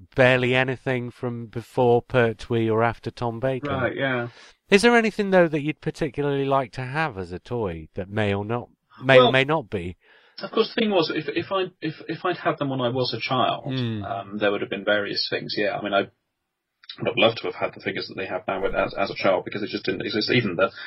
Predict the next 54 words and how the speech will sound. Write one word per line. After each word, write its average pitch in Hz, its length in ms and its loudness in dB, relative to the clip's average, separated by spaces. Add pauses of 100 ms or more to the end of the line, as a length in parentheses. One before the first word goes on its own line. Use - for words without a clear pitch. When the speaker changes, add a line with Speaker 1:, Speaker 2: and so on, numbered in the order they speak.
(140)
Speaker 2:
Dapol 92 360 2
figures - 280 -4
weren't 87 200 2
really 87 180 0
around 87 340 -4
when 90 80 -2
I 87 60 0
was 92 140 -4
really 92 200 0
young, 87 300 -2 (320)
because 95 160 -6 (160)
they, 101 60 0
they 101 120 0
came 101 120 -2
a 92 80 -2
bit 92 120 2
later. 113 460 0 (420)
Um, 110 640 4 (220)
so, - 220 0
uh, 123 920 2 (720)
I 139 120 -8
don't 110 220 -2
know. 85 200 0
I - 40 2
mean, 127 140 4
I 131 100 4
had 151 160 -2
a 139 140 -10
talking 123 280 -6
K 107 200 -8
nine 104 280 -8
as - 140 -10
a - 40 -16
kid, - 360 -14
but - 100 -6
I'm 104 80 -8
sure 101 200 -4
there's - 160 -6
a - 100 -16
K - 160 -8
nine 90 300 -10
that - 140 -18
they've, - 420 -14
uh, - 140 -8
that's, - 180 -10
that's - 220 -10
a, - 140 -14 (580)
one 95 120 -12
of - 60 -18
those, - 220 -2
that - 120 -2
would - 80 -18
have - 140 -20
been, 95 140 -12